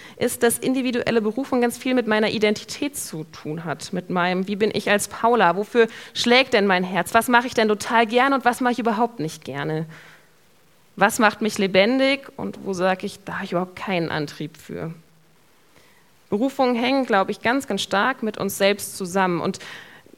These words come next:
Achtung, sage ich mal da an dieser Stelle, weil ich glaube, da geht's nicht um einen Selbstverwirklichungstrip, nicht um ein Optimieren, ich muss jetzt krasser, toller, besser werden, um meine ganz individuelle Berufung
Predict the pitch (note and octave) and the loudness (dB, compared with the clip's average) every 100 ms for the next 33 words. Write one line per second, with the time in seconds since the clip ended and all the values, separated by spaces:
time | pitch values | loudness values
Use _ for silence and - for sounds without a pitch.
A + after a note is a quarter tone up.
0 | _ - B3+ - B3 B3 A3 A3 B3 A#3 | _ 4 4 2 -2 2 4 4 2 2
1 | G#3 G3+ G3 G#3+ G#3+ G3+ G#3 G#3 A#3 A3+ | 4 4 4 2 2 0 0 2 4 4
2 | A3+ A#3 A#3 A3+ B3 A3 B3 C#4 D#4 - | 4 2 2 0 -2 -2 2 2 2 0
3 | B3+ B3+ G#3 A3+ A#3+ A#3 - - - A#3 | 0 2 2 2 0 -2 -10 -14 2 2
4 | A#3 - F#3 E3+ E3 E3 D#3+ E3 - F#3 | 4 0 0 0 -2 -4 -4 -6 -6 -6
5 | - A3 B3 - A3+ - G#3 G#3 A3 - | -2 0 0 0 0 2 2 2 0 0
6 | B3 A#3+ A#3 G3+ G3 G#3+ A3 - - B3+ | 0 2 4 4 2 -2 -4 -8 2 4
7 | A#3+ A#3 G#3+ - A#3 A3 G#3 A3 B3 G#3+ | 4 4 2 2 4 4 4 2 2 2
8 | E3+ F3+ F#3+ G3 G3+ G3 G3+ G#3 G#3+ G#3+ | 4 4 4 2 0 0 2 4 2 2
9 | A3+ A3+ G#3+ G#3 - G#3 F#3+ G3 A3 G3 | 0 0 0 2 2 2 0 -2 -2 0
10 | F#3 | -4